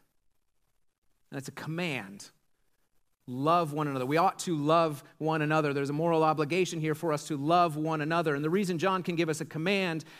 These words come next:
to love is because love is not a feeling. He's not commanding us to feel.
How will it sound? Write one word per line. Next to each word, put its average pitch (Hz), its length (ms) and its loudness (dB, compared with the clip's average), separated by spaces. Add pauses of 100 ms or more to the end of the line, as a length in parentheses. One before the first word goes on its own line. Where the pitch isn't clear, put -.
(120)
to 165 140 0
love 190 360 6
is 160 100 0
because 160 220 2
love 185 260 6
is 156 80 0
not 160 140 0
a 143 40 -2
feeling. 151 600 0 (960)
He's 160 80 -8
not 190 80 0
commanding 190 400 0
us 156 160 -2
to 135 140 -8
feel. 170 720 -2